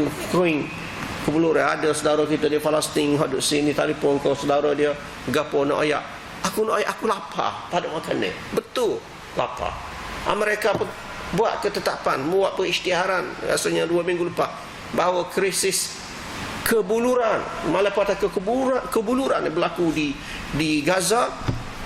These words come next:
dinafikan oleh Israel. Dia mempersalahkan orang yang tuna iklan. Orang iklan tu salah satu pihak,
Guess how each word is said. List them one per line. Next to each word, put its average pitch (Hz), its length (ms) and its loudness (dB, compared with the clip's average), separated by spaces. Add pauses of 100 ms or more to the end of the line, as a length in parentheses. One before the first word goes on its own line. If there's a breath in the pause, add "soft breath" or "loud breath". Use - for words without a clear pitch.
(300)
dinafikan 143 800 0
oleh 117 240 0 (320)
Israel. 92 560 0 (720)
Dia 135 160 4
mempersalahkan 143 640 2
orang 135 320 4
yang 123 240 2
tuna 123 160 2
iklan. 104 380 0 (840)
Orang 104 160 2
iklan 123 240 2
tu 156 80 -2
salah 131 240 2
satu 123 240 0
pihak, 131 320 2